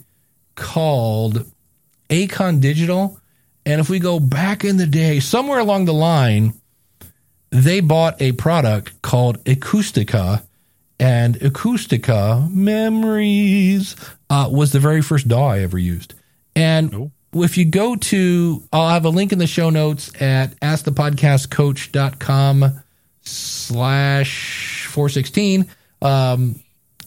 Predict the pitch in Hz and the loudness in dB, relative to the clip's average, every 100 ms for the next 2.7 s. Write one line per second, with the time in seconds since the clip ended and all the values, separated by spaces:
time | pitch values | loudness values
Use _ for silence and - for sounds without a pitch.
0 | - - 156 165 160 - 277 208 165 160 | -16 0 2 4 2 2 0 0 2 2
1 | 160 196 262 240 165 143 160 151 165 214 | 2 0 0 0 2 2 2 2 2 2
2 | 151 127 165 170 113 104 | 2 4 4 4 4 2